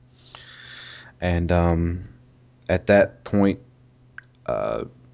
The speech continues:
the bishop offered Billy to come join the Ethos. So he, 'cause, you know, he wanted revenge, or not really revenge, but he wanted to purge the world of these evil Reapers and stuff like that. So he joined the Ethos because they're the,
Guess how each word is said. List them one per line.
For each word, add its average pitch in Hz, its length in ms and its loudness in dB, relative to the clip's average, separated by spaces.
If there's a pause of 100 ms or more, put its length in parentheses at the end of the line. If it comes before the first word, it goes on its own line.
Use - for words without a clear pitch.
(160)
the 95 160 -2
bishop 92 420 0 (220)
offered 92 460 2 (480)
Billy 90 300 2
to - 120 -6
come 92 400 0
join 90 260 2
the 90 100 0
Ethos. 87 720 0 (200)
So 85 180 -2
he, 87 340 -2 (120)
'cause, 92 200 0
you 98 80 2
know, 87 60 2
he 95 100 2
wanted 98 300 2
revenge, 85 760 0
or 95 120 2
not 98 160 2
really 87 180 0
revenge, 82 480 -4
but 90 120 -2
he 92 80 0
wanted 87 240 -2
to 85 60 -4
purge 90 460 0
the 92 80 0
world 85 360 0
of 76 120 -8
these 78 300 -4 (340)
evil 85 340 2
Reapers 85 460 -4
and 78 100 -8
stuff - 220 -10
like - 160 -10
that. 76 200 -4 (680)
So 82 160 2
he 90 120 0
joined 85 280 0
the - 80 0
Ethos 90 400 2
because 92 300 -2
they're 78 180 -2
the, - 220 -10